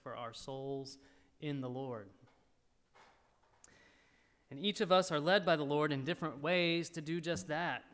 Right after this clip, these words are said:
And so let's seek the Lord in that. Let's lean into the heart of God and seek the fellowship and rest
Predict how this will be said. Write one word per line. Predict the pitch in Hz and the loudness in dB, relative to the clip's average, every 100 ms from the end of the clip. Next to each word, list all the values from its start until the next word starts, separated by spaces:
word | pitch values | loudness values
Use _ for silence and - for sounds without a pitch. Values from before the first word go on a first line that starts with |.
| - - | -20 -10
And | 143 | -8
so | - 151 | -2 0
let's | 185 - | 0 -2
seek | - 208 202 | -2 -2 -2
the | 170 | -4
Lord | 151 160 156 | -2 0 0
in | 131 117 | -2 -8
that. | 104 101 - _ _ _ _ _ - | -12 -14 -20 _ _ _ _ _ -16
Let's | 147 160 | -14 -10
lean | 147 180 214 202 | -4 0 2 2
into | 202 185 | 0 2
the | 156 | 2
heart | 139 160 156 | 4 2 2
of | 135 | 0
God | 147 147 135 117 107 - _ _ _ _ _ _ _ _ _ | 0 2 2 -2 -6 -20 _ _ _ _ _ _ _ _ _
and | 131 | -12
seek | 127 190 208 | -6 -2 -2
the | 175 | -4
fellowship | - 165 180 156 165 151 | 2 2 2 0 -4 -4
and | 135 | -2
rest | 143 151 139 - - - | 0 0 -2 -4 -10 -14